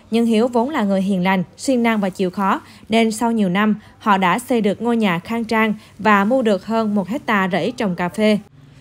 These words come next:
Cuộc sống vợ chồng có lẽ sẽ rất hạnh phúc nếu như không có những lời dị nghị của xóm làng về việc Linh ngoại tình.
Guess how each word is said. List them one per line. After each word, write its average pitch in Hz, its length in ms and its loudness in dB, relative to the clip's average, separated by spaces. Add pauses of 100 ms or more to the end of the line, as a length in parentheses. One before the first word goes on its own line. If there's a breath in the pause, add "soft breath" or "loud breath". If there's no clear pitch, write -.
(140)
Cuộc 269 180 4
sống 240 220 4
vợ 240 140 4
chồng 208 260 2
có 294 100 -2
lẽ 226 220 4
sẽ 208 220 0
rất 339 180 0
hạnh 180 180 -4
phúc 339 200 0 (260 loud breath)
nếu 226 160 4
như 277 220 4
không 247 200 -2
có 285 100 -2
những 254 220 0
lời 214 240 2
dị 185 120 4
nghị 180 220 2
của 143 140 -2
xóm 233 220 -4
làng 214 260 4 (220 loud breath)
về 226 160 6
việc 214 260 6
Linh 226 220 4
ngoại 175 180 0
tình. 202 260 2